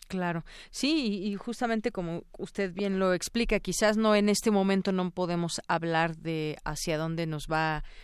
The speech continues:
llevar con respecto a una cura, pero sí entender el comportamiento de todo esto que pasa dentro de nosotros y que, pues, es interminable quizás el estudio, pero que nos lleva a comprender justamente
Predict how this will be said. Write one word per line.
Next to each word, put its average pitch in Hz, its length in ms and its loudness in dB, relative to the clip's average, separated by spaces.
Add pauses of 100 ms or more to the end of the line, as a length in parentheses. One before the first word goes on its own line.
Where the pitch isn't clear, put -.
(160)
llevar 170 320 4
con 170 140 -6
respecto 160 320 -8
a 190 60 -2
una 196 140 2
cura, 220 200 2
pero 220 220 2
sí 277 180 0
entender 233 600 2
el 180 240 -8
comportamiento 185 960 -2 (320)
de 180 120 -2
todo 226 300 4
esto 226 240 0
que 196 160 -4
pasa 196 420 2
dentro 190 240 -4
de 185 120 0
nosotros 175 520 -6
y 165 40 -12
que, 160 420 -4 (100)
pues, 170 220 -6
es - 160 -6
interminable 175 640 -2
quizás 165 400 -8
el 170 100 -6
estudio, 180 440 -4 (280)
pero 180 200 0
que 180 100 -4
nos 175 160 0
lleva 202 280 4
a 185 140 4
comprender 175 840 -2
justamente 165 840 -4